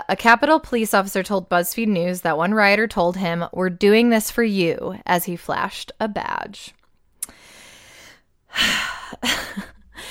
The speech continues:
Several rioters carried plastic handcuffs with the intention of using them to take hostages. Some of the rioters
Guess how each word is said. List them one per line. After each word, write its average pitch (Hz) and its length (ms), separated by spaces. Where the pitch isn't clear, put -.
Several 247 420
rioters 190 500
carried 185 460
plastic 185 540
handcuffs 175 680
with 190 120
the 202 120
intention 185 440
of 226 120
using 180 360
them 170 160
to 175 100
take 175 300
hostages. - 880
Some 285 240
of 277 120
the 202 80
rioters 190 560